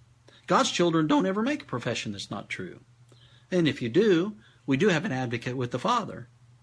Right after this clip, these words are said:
But God's children don't do that. But the devil's children do. And the devil has been doing this for thousands of years. And the devil brings his angel, agents, you see, into God's church.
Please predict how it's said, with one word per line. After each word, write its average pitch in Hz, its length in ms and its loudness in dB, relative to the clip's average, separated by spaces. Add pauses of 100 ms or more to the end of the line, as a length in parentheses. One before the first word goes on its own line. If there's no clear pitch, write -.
(340)
But 180 120 -2
God's 175 220 4
children 156 520 2 (240)
don't 170 240 2
do 262 200 2
that. 110 280 -6 (500)
But 165 140 4
the 170 60 4
devil's 302 440 4
children 110 400 -2
do. 113 260 -6 (720)
And 165 100 4
the 165 60 6
devil 220 260 6
has 185 140 2
been 156 160 4
doing 151 220 6
this 175 140 2
for 160 140 -2
thousands 131 440 2
of 143 60 4
years. 190 420 0
And 127 80 0
the 120 80 0
devil 185 260 4
brings 165 320 2
his 185 180 4
angel, 175 580 2 (280)
agents, 214 440 2
you 139 60 -2
see, 143 460 0 (140)
into 226 220 6
God's 190 360 4
church. - 800 0